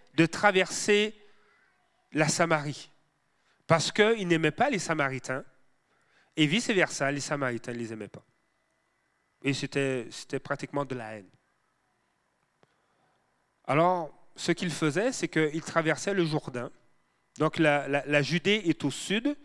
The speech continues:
Si vous voyez Israël, si vous voyez une, une carte d'Israël, la Judée, la Judée est au sud. Et il y a, il y a le Jourdain. Donc, ils traversaient le Jourdain, ils allaient vers la droite.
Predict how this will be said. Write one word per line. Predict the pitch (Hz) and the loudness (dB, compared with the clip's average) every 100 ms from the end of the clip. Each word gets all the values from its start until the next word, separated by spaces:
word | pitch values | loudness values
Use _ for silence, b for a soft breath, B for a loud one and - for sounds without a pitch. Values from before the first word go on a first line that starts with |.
| b | b
Si | - 196 | -6 -2
vous | 175 | 2
voyez | 175 190 | 2 0
Israël, | 180 - 147 143 196 | -4 -2 0 0 -2
si | - | -6
vous | 156 | -4
voyez | 156 160 151 | -2 -2 -2
une, | 131 b b - | -6 b b -8
une | 139 | -6
carte | - 160 156 | -2 -2 -2
d'Israël, | 143 - 135 143 196 b b - | -6 -2 0 0 -4 b b -2
la | 143 | 0
Judée, | 135 147 175 170 147 | 0 -2 2 2 2
la | 147 | 0
Judée | 139 147 170 151 | 0 2 2 0
est | - | -2
au | 131 | -4
sud. | - 175 202 285 - b b b b b b - | -2 -2 -2 -4 -6 b b b b b b 2
Et | 190 214 233 233 | 4 6 2 -2
il | 165 | 0
y | 175 | 0
a, | |
il | 170 | 4
y | 175 | 4
a | 180 | 4
le | |
Jourdain. | 160 180 156 208 | 2 0 2 2
Donc, | 185 170 | 2 -2
ils | 175 | -6
traversaient | - - 202 185 - | -2 2 2 2 0
le | 214 | -2
Jourdain, | 170 165 151 202 | 0 0 0 0
ils | 170 | 0
allaient | 156 170 170 b b - | 0 0 -2 b b -6
vers | 127 156 | 0 2
la | 156 135 | 2 0
droite. | 131 131 156 - - | 2 2 2 -2 -16